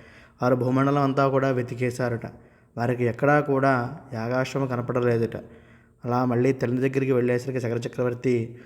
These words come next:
భూమండలం అంతా కూడా తవ్వమని చెప్పారట. వారు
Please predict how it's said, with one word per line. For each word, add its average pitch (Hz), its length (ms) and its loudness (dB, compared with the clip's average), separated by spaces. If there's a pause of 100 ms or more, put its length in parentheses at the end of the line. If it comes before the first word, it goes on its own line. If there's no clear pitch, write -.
(220)
భూమండలం 131 340 2
అంతా 127 280 0
కూడా 127 220 0
తవ్వమని 120 420 -2
చెప్పారట. 117 560 -4 (480)
వారు 123 480 0